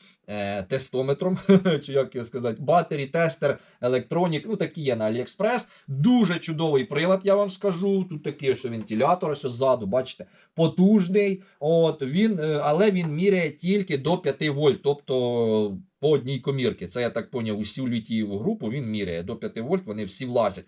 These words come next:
От, і до сорока ампер. О, ця модель до сорока ампер може, можна вантажити. Там,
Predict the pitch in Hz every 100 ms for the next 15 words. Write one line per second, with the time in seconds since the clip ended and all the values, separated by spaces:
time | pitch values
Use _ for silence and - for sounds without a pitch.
0 | - - - - 175 165 190 240 180 208
1 | 202 165 151 185 165 135 127 92 - _
2 | 104 98 92 135 113 107 170 196 120 156
3 | 131 110 123 110 95 156 175 127 110 104
4 | 95 127 117 110 113 110 101 92 87 85
5 | 80 76